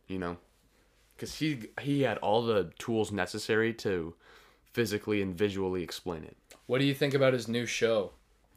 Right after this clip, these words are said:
Speaker 1: I've never seen it, and I don't plan on seeing it.
Speaker 2: Okay, so
Speaker 1: 'Cause
Speaker 2: he's
Speaker 1: I
Speaker 2: really not that much of a hero.
Speaker 1: Back then. He is a be-, he was a hero back then.
Speaker 2: Okay, so kind of like, um,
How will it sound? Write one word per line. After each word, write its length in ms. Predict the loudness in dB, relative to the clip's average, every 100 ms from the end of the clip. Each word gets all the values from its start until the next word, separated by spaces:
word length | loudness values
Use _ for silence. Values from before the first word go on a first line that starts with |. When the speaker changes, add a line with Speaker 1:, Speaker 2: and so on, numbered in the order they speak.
| 0
Speaker 1:
I've 200 | 2 4
never 400 | 2 2 0 -2
seen 260 | -4 -4 -2
it, 180 | -4 -8 _
and 160 | -6 -4
I 40 |
don't 220 | -4 -4
plan 200 | -4 -8
on 260 | -8 -14 -16 -16
seeing 380 | -14 -14 -14 -18
it. 80 | -20 _ -20 -8
Speaker 2:
Okay, 320 | -6 -2 -2
so 80 | -2
Speaker 1:
'Cause 80 | 0
Speaker 2:
he's 20 | 2
Speaker 1:
I 80 | 2
Speaker 2:
really 280 | 4 2 2
not 240 | 0 0
that 160 | 0 0
much 260 | -2 -6
of 80 | -8
a 40 | -8
hero. 460 | -6 -6 -8 -12 _ _ _ _ _ _ _
Speaker 1:
Back 380 | -6 -4 -4 -6
then. 300 | -2 -2 -6 _ _ _ _
He 140 | -6 -4
is 100 | -6
a 60 |
be-, 240 | -6 -6 -4
he 120 | -6
was 120 | -6
a 40 | -6
hero 200 | -6 -6
back 300 | -10 -14 -10
then. 180 | -12 -12 -20 -20 -10 4
Speaker 2:
Okay, 340 | 4 6 4
so 200 | 4 0 0
kind 300 | 4 4 4
of 100 | 4
like, 480 | 6 6 6 2 -6 -20 -20 _ _ _ _ _ -4
um, 840 | 0 2 2 2 0 -2 -4 -6